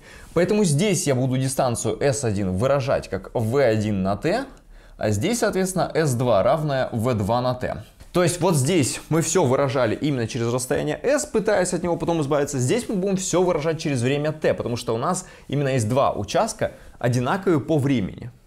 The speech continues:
То есть, еще раз, эта формулировка задачи следующая, да? У нас автомобиль первую половину времени ехал со скоростью сорок километров в час, вторую половину времени ехал со скоростью шестьдесят километров в час. Среднюю скорость мы в любом случае рассчитывать будем по формуле.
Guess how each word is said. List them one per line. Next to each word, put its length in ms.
То 40
есть, 100
еще 100
раз, 140
эта 100
формулировка 460
задачи 220
следующая, 420
да? 220
У 40
нас 160
автомобиль 500
первую 300
половину 460
времени 560
ехал 440
со 100
скоростью 320
сорок 200
километров 260
в 60
час, 140
вторую 340
половину 340
времени 680
ехал 320
со 80
скоростью 360
шестьдесят 240
километров 340
в 60
час. 240
Среднюю 340
скорость 300
мы 80
в 40
любом 220
случае 300
рассчитывать 460
будем 400
по 120
формуле. 480